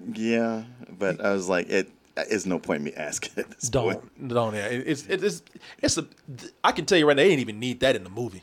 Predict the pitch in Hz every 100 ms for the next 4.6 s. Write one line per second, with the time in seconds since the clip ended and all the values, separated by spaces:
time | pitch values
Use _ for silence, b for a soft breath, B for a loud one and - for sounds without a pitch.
0 | - 87 78 71 71 - 117 120 117 -
1 | 202 139 - 180 170 - - _ _ _
2 | _ - 156 - 247 247 180 - 180 160
3 | 139 143 123 113 127 127 117 113 131 -
4 | - - 127 113 107 -